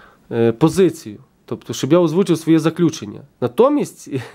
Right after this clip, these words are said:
<laughs> я не розумів, е, ну, для чого, е, озвучувати, е,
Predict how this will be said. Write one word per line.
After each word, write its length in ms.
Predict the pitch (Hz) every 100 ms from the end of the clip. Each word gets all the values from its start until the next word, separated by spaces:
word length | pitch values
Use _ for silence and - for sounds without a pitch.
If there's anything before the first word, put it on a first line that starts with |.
| 147 -
<laughs> 460 | - - - - -
я 260 | 120 165
не 120 | 202 208
розумів, 640 | 208 190 240 285 269 208
е, 220 | 165 156
ну, 180 | 165 170
для 180 | 147 156
чого, 380 | 208 202 180
е, 60 | 151
озвучувати, 640 | 151 147 160 170 151
е, 40 | 151